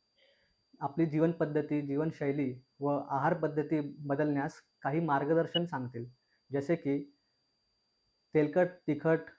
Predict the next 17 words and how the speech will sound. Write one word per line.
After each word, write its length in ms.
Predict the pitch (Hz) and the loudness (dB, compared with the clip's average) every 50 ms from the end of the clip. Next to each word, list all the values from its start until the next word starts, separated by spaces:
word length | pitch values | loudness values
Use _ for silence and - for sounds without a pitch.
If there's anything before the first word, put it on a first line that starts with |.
| _ - | _ -8
मसालेदार 600 | 143 143 139 143 151 151 156 156 143 147 143 147 147 143 - - _ _ - | -6 -4 -2 0 2 2 4 4 4 4 4 4 2 0 -6 -14 _ _ 0
या 160 | 139 151 170 | 2 2 2
पदार्थांचे 840 | 170 - 156 151 151 151 - 156 151 151 147 - 151 151 165 160 - _ _ _ _ _ _ _ _ _ | 2 2 2 2 2 2 0 0 -2 -2 -2 0 2 2 2 0 -2 _ _ _ _ _ _ _ _ _
सेवन 360 | - - 147 143 151 165 175 | -2 2 2 4 4 4 2
कमी 220 | 170 - 147 156 165 | 2 0 0 0 0
करणे. 380 | - 143 123 120 117 120 120 120 _ _ _ _ _ _ _ _ _ _ - | 0 -2 -2 -2 -4 -6 -6 -10 _ _ _ _ _ _ _ _ _ _ -2
चहा, 340 | 156 135 139 151 151 147 143 - - - | -2 2 4 4 4 4 2 -2 -6 2
कॉफी, 640 | - 143 139 139 - 151 147 147 147 143 - - _ _ _ _ _ - | 4 4 4 4 2 -2 -2 -2 -2 -6 -10 -16 _ _ _ _ _ -6
दारू, 520 | 147 139 139 135 139 143 143 143 143 143 143 - _ _ _ _ _ _ - | 0 2 4 4 4 4 2 0 -2 -4 -6 -10 _ _ _ _ _ _ -4
तंबाखू, 580 | 143 143 143 147 151 147 147 139 131 131 131 - - _ _ _ _ _ _ _ _ _ _ _ - | 0 2 4 4 4 4 2 -2 -2 -4 -4 -8 -16 _ _ _ _ _ _ _ _ _ _ _ 0
चॉकलेट, 440 | 156 143 139 - 160 151 143 139 143 - - _ _ _ _ _ _ _ _ - | 2 2 2 2 2 0 0 0 -2 -6 -16 _ _ _ _ _ _ _ _ -2
पुदिना 420 | 151 147 165 165 156 135 123 127 - - _ _ _ _ _ - | 2 4 4 4 4 2 -2 -4 -8 -14 _ _ _ _ _ -8
अशा 220 | 143 139 - 175 | -6 -2 0 0
काही 220 | 165 - 160 160 165 | 0 2 2 2 2
गोष्टी 340 | 151 151 147 143 143 180 | 2 0 -2 -2 0 0
आहेत 260 | 170 147 127 131 131 131 - - _ _ _ _ - 135 | 0 2 0 0 -4 -6 -10 -18 _ _ _ _ -8 -6
ज्यांच्यामुळे 640 | 143 143 143 143 143 165 165 156 147 143 160 185 | -4 -2 -2 0 0 0 0 0 0 0 0 0